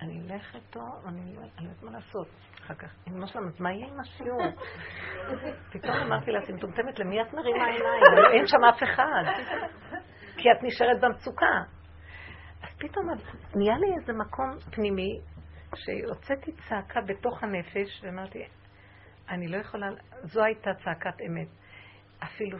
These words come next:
דקה יותר אני לא יכולה לעמוד במצוקה." אתם יודעים, אני מפתחת מנגנון שאני לא פריירית של אף אחד. קודם כל, אני אהיה רגועה ושמחה. לא לרצות את זה ולא את זה ש-, "מי היא בכלל?" אז פתאום התחלתי להגיד,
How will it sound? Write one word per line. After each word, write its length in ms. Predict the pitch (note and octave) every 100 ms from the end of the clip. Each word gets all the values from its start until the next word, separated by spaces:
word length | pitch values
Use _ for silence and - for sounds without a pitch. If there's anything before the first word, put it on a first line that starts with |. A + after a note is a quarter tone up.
| -
דקה 380 | F#3 F#3 - B3
יותר 360 | B3+ A#3 G#3 F#3+
אני 140 | F3
לא 60 | F#3
יכולה 200 | G3+ F3
לעמוד 240 | E3+ D#3+
במצוקה." 500 | E3 D#3+ - - D#3+ D3+ - - D#3+
אתם 200 | - F3
יודעים, 200 | G3+ A3
אני 120 | F#3+
מפתחת 580 | - F3 - - A#3 G#3
מנגנון 420 | F#3 E3+ G3 G3
שאני 280 | F#3+ F3 F3+
לא 60 | F3+ -
פריירית 520 | F3+ E3+ E3 E3 - - - - - - -
של 140 | - F#3+
אף 160 | G3 -
אחד. 280 | G3 E3 E3 - - - - - -
קודם 360 | - B3+ C4+ C#4
כל, 220 | - A3
אני 240 | F3+ F3+ F#3
אהיה 120 | F3+
רגועה 320 | E3+ F3+ E3 E3
ושמחה. 460 | - E3 D3+ E3+ -
לא 140 | G3+
לרצות 460 | G#3 G3 G3 G3 G3+
את 80 | E3
זה 100 | G#3 G#3
ולא 140 | F#3+
את 80 | F#3
זה 80 | G3
ש-, 360 | - - -
"מי 140 | A3+ C4+
היא 100 | A3
בכלל?" 360 | G3 - E3 - -
אז 80 | D#3
פתאום 220 | E3+ G3+
התחלתי 280 | E3 G#3 -
להגיד, 240 | F3+ E3